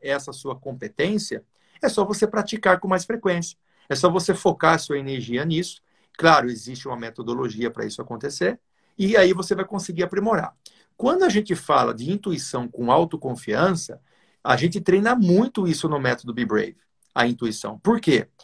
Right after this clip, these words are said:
Porque, como a gente disse no começo, a intuição é você se escutando. Se você não acredita naquilo que você escuta de você mesmo, como que você vai acreditar em você mesmo?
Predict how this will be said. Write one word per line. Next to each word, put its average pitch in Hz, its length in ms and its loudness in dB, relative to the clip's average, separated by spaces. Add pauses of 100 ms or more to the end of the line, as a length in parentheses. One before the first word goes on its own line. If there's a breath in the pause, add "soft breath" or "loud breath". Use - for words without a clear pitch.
(300 loud breath)
Porque, 190 260 2
como 262 260 4
a 233 40 8
gente 185 240 0
disse 170 260 -4
no 190 140 0
começo, 180 520 0 (240 soft breath)
a 135 140 6
intuição 185 960 0 (160)
é 135 80 -2
você 170 380 0
se 175 180 -6
escutando. 208 760 2 (560)
Se - 160 -2
você 165 300 4
não 320 160 2
acredita 185 600 2
naquilo 170 360 -2
que 170 120 -6
você 151 260 -2
escuta 143 580 -2
de 135 220 2
você 165 300 4
mesmo, 156 520 2 (160)
como 381 220 2
que 403 80 4
você 359 260 4
vai 214 140 8
acreditar 165 500 0
em 143 40 -4
você 135 260 -6
mesmo? 110 400 -8